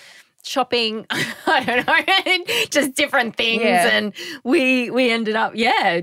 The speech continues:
Speaker 1: just, yeah, I, I fell into it and I loved it. So
Speaker 2: So
Speaker 1: that
Speaker 2: f-,
Speaker 1: was my childhood.
Speaker 2: so fitness obviously was, like, what you saw,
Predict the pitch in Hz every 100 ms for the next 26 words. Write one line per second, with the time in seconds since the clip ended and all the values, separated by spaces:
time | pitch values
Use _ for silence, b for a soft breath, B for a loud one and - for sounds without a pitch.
0 | - 247 262 - - - _ 160 214 226
1 | 160 185 185 - 180 180 170 _ - 214
2 | 180 208 - 226 202 170 156 240 - 180
3 | - - - 170 165 165 b - 208 208
4 | 185 180 151 175 185 185 170 180 240 -
5 | 294 247 202 - 160 170 - 156 165 165
6 | 156 147 151 143 170 151 170 165 - 185
7 | 156 117 160 247